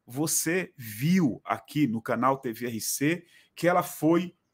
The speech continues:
uma das maiores incentivadoras dessas ocupações de quartéis,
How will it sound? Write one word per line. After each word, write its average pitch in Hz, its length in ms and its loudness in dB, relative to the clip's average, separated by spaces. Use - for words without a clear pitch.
uma 208 340 2
das 185 280 4
maiores 220 800 8
incentivadoras 175 960 4
dessas 135 400 0
ocupações 147 720 -2
de 143 80 -8
quartéis, 139 760 -4